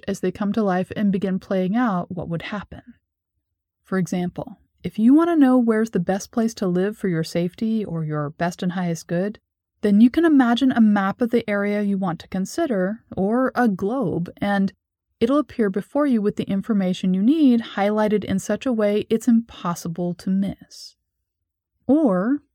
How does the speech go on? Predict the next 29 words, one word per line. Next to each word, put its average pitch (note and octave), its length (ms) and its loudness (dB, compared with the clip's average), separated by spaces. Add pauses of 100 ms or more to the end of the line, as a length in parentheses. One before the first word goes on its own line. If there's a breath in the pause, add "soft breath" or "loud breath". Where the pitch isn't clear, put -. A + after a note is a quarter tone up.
(200)
manifesting G3+ 640 0
a F3 60 0
box A3 540 -2
concerning F3+ 500 -2
what F3 160 0
would F3+ 160 -4
be - 80 -6
best E3 320 -2
for F#3 100 -4
your D3 140 -4
financial C#3 480 -6
well-being A3+ 540 -2 (400)
can B3 120 4
have A#3 160 0
startling C#4+ 800 0
results, - 480 -4
since - 380 -2
in G3+ 200 -2
some C#4+ 280 2
cases A3+ 500 0
the F#3+ 140 -2
career F#3+ 500 0
or F#3 220 -2
business G3 500 0
you A3+ 140 2
thought A#3+ 300 -2
was A3+ 160 0
the - 120 -6
answer A3+ 480 0